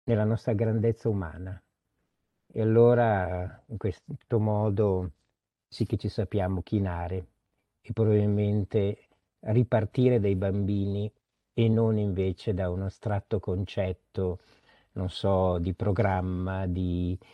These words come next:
di pensiero preordinato, perché viene poi scombussolato dalla quotidianità e dalla nostra capacità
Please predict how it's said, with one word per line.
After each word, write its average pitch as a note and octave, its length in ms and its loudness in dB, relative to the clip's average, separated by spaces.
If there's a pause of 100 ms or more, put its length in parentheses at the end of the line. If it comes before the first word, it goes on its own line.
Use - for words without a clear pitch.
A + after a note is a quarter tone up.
(200)
di F#2+ 640 2 (540)
pensiero C#3 680 4
preordinato, G2+ 1120 0
perché A#2 280 -2
viene A#2 240 0
poi A#2 180 -2
scombussolato G2+ 1000 -4
dalla F2 440 -4
quotidianità F2 1040 -6
e G2+ 100 -2
dalla F#2 200 -2
nostra G2 300 -4
capacità F2+ 760 -4